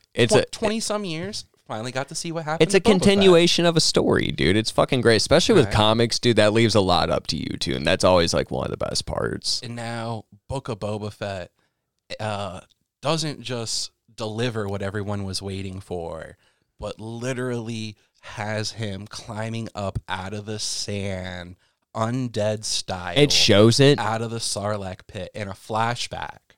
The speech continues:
Speaker 1: Dude,
Speaker 2: And
Speaker 1: that
Speaker 2: it's, it's a flashback of the opening of the episode is flashbacks.
Speaker 1: Okay.
Speaker 2: So, like, the first
Speaker 1: It
Speaker 2: thing
Speaker 1: shows,
Speaker 2: that
Speaker 1: like, his
Speaker 2: happens
Speaker 1: story in between that five-year
Speaker 2: And it
Speaker 1: gap and
Speaker 2: and it
Speaker 1: everything.
Speaker 2: shows the story in between the gap from when he climbs out to when he meets the Mandalorian.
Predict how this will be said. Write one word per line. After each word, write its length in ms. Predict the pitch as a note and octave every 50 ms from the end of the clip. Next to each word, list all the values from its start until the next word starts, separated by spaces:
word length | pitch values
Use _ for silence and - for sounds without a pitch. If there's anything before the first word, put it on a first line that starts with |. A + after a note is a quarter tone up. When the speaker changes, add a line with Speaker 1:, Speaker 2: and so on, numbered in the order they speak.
| _ _ _
Speaker 1:
Dude, 480 | - A#2+ B2 B2+ B2+ B2+ A2 A2 - - _
Speaker 2:
And 100 | - B2+
Speaker 1:
that 240 | G2+ F#2+ G2 G#2+ - - _ -
Speaker 2:
it's, 280 | A#2+ A#2+ - - - - - -
it's 240 | B2 B2 A2+ - -
a 240 | B2+ A2 G2+ G2 F2
flashback 640 | - - D#3 C3+ C#3 C#3 - - C3+ A#2+ A2+ A2 -
of 120 | A2 F#2+
the 100 | - F#2 - -
opening 420 | A#2+ A#2+ A#2+ - G2+ F#2 F2+ F#2
of 80 | F#2 F2
the 80 | - - A2
episode 640 | G#2+ - - G2 - - G2 F#2 F2+ F2 F2 F2+ F2+
is 160 | F2 - -
flashbacks. 800 | - A2 G2+ F#2+ F#2 - - - - - - - - _ - -
Speaker 1:
Okay. 460 | C3 B2+ - - - - - G2+ - -
Speaker 2:
So, 200 | - - A#2 G#2+
like, 200 | G2 F#2 F2+ - _ _ _ _ _
the 80 | _ _
first 160 | - - A#2+ B2
Speaker 1:
It 80 | A#2+ G#2
Speaker 2:
thing 80 | - -
Speaker 1:
shows, 240 | B2+ A2+ A2 G2+
Speaker 2:
that 40 | G2+
Speaker 1:
like, 160 | G#2 F#2+ G2
his 180 | - G#2 F2+ E2
Speaker 2:
happens 20 |
Speaker 1:
story 420 | - - - G#2+ F#2+ F#2 F#2 F2 E2+
in 120 | F2 F2
between 360 | D#2+ D#2 - - F#2 E2+ D#2
that 180 | D#2+ D#2+ C2 -
five-year 460 | - - F#2 C#2+ C2 - F#2+ F2 E2+
Speaker 2:
And 80 | F2+ F2
it 20 |
Speaker 1:
gap 360 | E2 F2 E2+ E2+ F2 E2+ -
and 100 | E2 E2+
Speaker 2:
and 0 |
it 40 | F2+ F2+
Speaker 1:
everything. 280 | F2 F#2+ F#2 F2 F2+
Speaker 2:
shows 320 | E2+ F2 F2 E2+ - - -
the 180 | - G#2+ G2+ - - -
story 480 | - - - - B2 A2+ G#2+ G2+ F#2+ F#2
in 80 | G2 G2
between 320 | F#2+ - - G#2 G2 F#2+
the 60 | F2
gap 380 | F2 F2+ G2 F#2 D#2+ D#2+ E2+ -
from 180 | - F#2+ F#2
when 120 | F#2+ F#2+ F#2
he 100 | G2 F#2+
climbs 420 | - - G2 F#2 F2 F#2 F#2+ F2+
out 300 | F#2 F2+ F#2 F2+ F#2+ -
to 140 | - - F#2
when 180 | F#2 G2 G2+ G2+
he 180 | F#2+ G2+ G2+
meets 300 | G2 G2 F#2+ F#2 - -
the 80 | - F#2+
Mandalorian. 720 | F#2+ F#2+ F2+ F2+ F2 E2+ F2 F2 E2 - - - - -